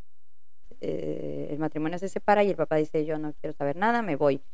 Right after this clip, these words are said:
Y "no quiero saber nada, me voy", es, "me voy", y se le olvidó que tenía hijas. Y tiempo después, la mamá se enamora de otro chico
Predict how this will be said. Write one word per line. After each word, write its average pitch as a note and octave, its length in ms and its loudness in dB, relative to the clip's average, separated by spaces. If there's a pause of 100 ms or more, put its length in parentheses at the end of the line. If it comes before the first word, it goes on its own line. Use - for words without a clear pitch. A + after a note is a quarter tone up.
(220)
Y F#3+ 200 0
"no F#3+ 120 -2
quiero G#3+ 120 4
saber F#3+ 180 6
nada, F#3 180 4
me E3+ 140 0
voy", F3 260 6
es, F3 300 6
"me E3+ 120 0
voy", E3+ 280 6
y D3+ 480 -2
se D3+ 240 0
le D3 120 4
olvidó C#3+ 300 4
que D#3+ 100 -2
tenía D3+ 400 0
hijas. A3 320 -2 (1040)
Y G#3+ 140 -2
tiempo A3 340 2
después, A3 680 6 (180)
la F3+ 240 2
mamá F3 760 2 (160)
se E3 440 4
enamora F3 480 2
de F#3 100 6
otro G3 200 2
chico A#3 560 0